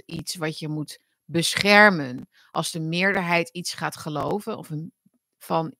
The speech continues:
hè, dan moet er juist ruimte zijn om te zeggen: "Maar willen we dit eigenlijk wel? Willen we dit allemaal wel allemaal eens zijn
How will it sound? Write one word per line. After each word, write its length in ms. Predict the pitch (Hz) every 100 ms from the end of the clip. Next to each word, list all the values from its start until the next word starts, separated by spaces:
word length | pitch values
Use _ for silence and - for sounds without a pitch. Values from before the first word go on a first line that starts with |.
| - _
hè, 260 | 185 240 170
dan 420 | 170 160 196 214
moet 360 | 214 262 -
er 100 | 190
juist 300 | 185 175 170
ruimte 360 | 160 165 165 165
zijn 440 | 165 160 151 139 - _ _ _ -
om 100 | 165
te 60 |
zeggen: 320 | 160 165 -
"Maar 140 | 170 156
willen 260 | 196 233 202
we 80 |
dit 140 | 170 156
eigenlijk 460 | 139 151 160 139
wel? 380 | - - - - _ _ _
Willen 340 | 165 226 233
we 60 | 190
dit 120 | 175
allemaal 380 | 170 165 160 156
wel 240 | 151 -
allemaal 420 | - 208 220 190 156
eens 360 | 185 185 -
zijn 380 | - 143 135